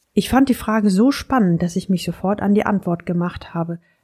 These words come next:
Dabei sind mir verschiedene Unterfragen und Antworten eingefallen, an denen ich Sie gerne teilhaben lassen möchte.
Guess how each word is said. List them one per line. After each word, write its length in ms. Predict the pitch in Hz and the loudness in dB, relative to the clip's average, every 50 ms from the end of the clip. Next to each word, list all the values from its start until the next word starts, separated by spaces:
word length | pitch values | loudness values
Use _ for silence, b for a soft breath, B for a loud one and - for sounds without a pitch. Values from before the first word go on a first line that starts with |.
| _ _ | _ _
Dabei 540 | - 180 170 175 175 180 180 185 196 196 - - | -2 0 2 2 2 2 2 2 2 2 0 -4
sind 300 | 175 - 214 208 202 214 | -2 2 2 2 4 4
mir 80 | 202 | 2
verschiedene 560 | 196 - 196 190 - - - 262 254 240 247 | 2 2 0 0 0 0 4 6 6 6 6
Unterfragen 720 | - 269 285 302 - 233 202 - - 185 185 190 196 214 - | 6 4 4 4 4 2 0 0 -4 -4 -2 0 0 0 0
und 260 | 220 226 226 - - | 0 -2 -2 0 0
Antworten 480 | 247 254 254 - 175 170 170 - 185 - | 0 0 0 0 -2 -2 0 0 -2 -4
eingefallen, 760 | - 170 180 180 175 180 - - 196 185 190 202 214 220 | -2 -2 0 0 0 -2 0 0 2 2 4 4 2 2
an 200 | - 196 190 165 | 2 0 0 2
denen 280 | 170 190 180 185 185 185 | 2 2 2 4 2 2
ich 200 | 117 190 185 - | 2 0 -2 -4
Sie 100 | - 175 | -8 -4
gerne 300 | - 185 180 196 214 208 | -2 0 2 2 2 2
teilhaben 640 | 208 - - 175 180 175 170 - 165 165 165 170 | 0 -2 -2 0 0 0 0 -2 -4 -4 -2 -2
lassen 340 | 165 160 160 165 - 175 165 | -2 -2 -2 -2 -2 -2 -2
möchte. 340 | 165 160 160 - - 165 170 | -2 -2 -4 -6 -8 -10 -12